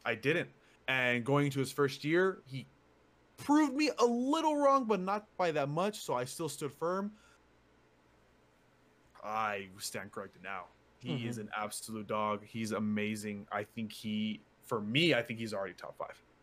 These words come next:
Speaker 2: Fair enough. Fair enough. Um, he, he just missed out because, uh, Russell Wilson's my top five quarterback.
Speaker 1: Oh, I can't even be mad about that. I can't.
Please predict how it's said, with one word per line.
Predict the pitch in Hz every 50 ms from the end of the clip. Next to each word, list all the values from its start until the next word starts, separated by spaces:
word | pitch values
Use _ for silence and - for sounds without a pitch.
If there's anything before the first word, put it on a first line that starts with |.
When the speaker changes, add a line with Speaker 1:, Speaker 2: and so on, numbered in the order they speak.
| _ _ _ _ _ _ _ _ _ _ _ _ _ -
Speaker 2:
Fair | 170 165 147
enough. | 123 117 117 - - - - _ _ _ _ _ _ _
Fair | - - 143 131
enough. | 120 - - - - - _ _ - - - - - - - _ _ -
Um, | 147 139 135 131 131 135 131 135 139 143 143 - _ _ - 151
he, | 135 139 139 131 131 139 147 175
he | 180 143 135
just | 131 135 170 202 202 - - -
missed | 147 143 127 - - 131
out | 113 110 95 80 - - _ _ _ _ _ _ -
because, | 143 127 - - 135 127 120 117 117 117 117 117 117 - - - - _ - _ _ _ _ _ _ _ _
uh, | - 127 120 123 127
Russell | 143 156 156 - - 135
Wilson's | 120 131 139 135 - - 127 110 107 -
my | 104 107
top | - - 113 - - -
five | - - - - -
quarterback. | - - - 104 - - - - - - - 139
Speaker 1:
Oh, | 147 165 190 190 185 170 156 139 123 113 107 107 - -
I | 120 147 151
can't | - 147 131 117
even | 110 110 107
be | 107 104
mad | 104 107 123
about | 123 107 104 104 104
that. | 104 95 95 - - -
I | 123 -
can't. | 165 123 123 123